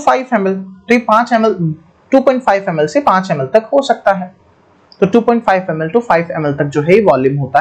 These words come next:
है, ये वाली बात आपको ध्यान रखनी है। पीएच की अगर हम बात करें सीमेन का, what is the पीएच if I talk about, say, so the P H of the semen, let me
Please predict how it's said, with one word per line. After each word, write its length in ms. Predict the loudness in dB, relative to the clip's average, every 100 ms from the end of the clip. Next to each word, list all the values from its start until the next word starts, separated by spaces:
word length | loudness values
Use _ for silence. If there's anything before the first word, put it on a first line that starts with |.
| 2
है, 40 | -2 -6 0
ये 60 | 2
वाली 180 | 4 2
बात 160 | 0 -2
आपको 220 | -4 -2
ध्यान 240 | 0 0
रखनी 240 | -4 -10 -14
है। 200 | -14 _ _ _ -20 -20 _
पीएच 280 | 4 4 4
की 120 | 2
अगर 180 | 2 4
हम 100 | 4
बात 240 | 2 2 -2
करें 160 | -6 -4
सीमेन 320 | -2 0 2
का, 100 | 2
what 200 | 2 0
is 40 | -2
the 40 | 0
पीएच 300 | 2 2 2
if 100 | 0 0
I 40 | 2
talk 160 | 2 2
about, 280 | 2 2 -2 -10 -2
say, 100 | -2 -2 _ _ _ _ _ _ _ _ _ 0
so 100 | 2
the 100 | 2 0
P 100 | 2 4
H 140 | 4 2
of 60 | 2
the 80 | 2
semen, 340 | 0 0 0 -2 -2
let 180 | -2 -6
me 80 | -10